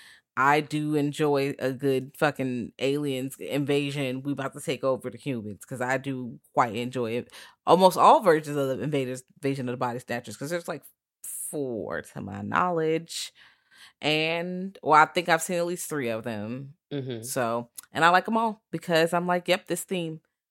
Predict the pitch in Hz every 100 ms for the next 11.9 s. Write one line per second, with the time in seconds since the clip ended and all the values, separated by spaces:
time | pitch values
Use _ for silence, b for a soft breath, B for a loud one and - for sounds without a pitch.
0 | _ _ _ _ _ _ _ - - 180
1 | 170 160 180 170 170 160 160 175 170 151
2 | 151 139 139 139 123 120 _ _ _ _
3 | _ _ _ _ _ _ _ - 170 170
4 | 156 151 175 160 127 _ - 151 110 120
5 | 156 151 - 156 - 143 104 120 139 -
6 | - b - 170 175 165 160 156 143 127
7 | 131 151 147 135 160 147 151 139 127 120
8 | 123 123 120 117 120 117 113 - 127 113
9 | 110 131 160 180 107 107 107 _ _ b
10 | - 117 113 107 107 104 107 113 - 123
11 | 160 359 - 156 104 78 69 85